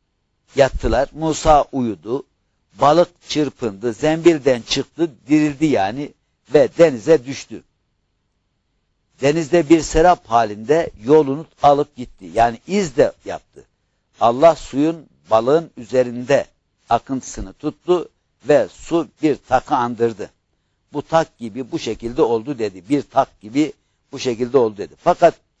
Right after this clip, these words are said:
yollarına koyuldular. Yani o balığın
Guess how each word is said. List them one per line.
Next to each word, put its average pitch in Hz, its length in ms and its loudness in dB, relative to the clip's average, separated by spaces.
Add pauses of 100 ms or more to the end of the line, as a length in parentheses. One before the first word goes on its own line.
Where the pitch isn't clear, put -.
yollarına 135 440 0
koyuldular. 123 580 -2 (520)
Yani 131 260 -2 (140)
o 151 260 4
balığın 131 600 2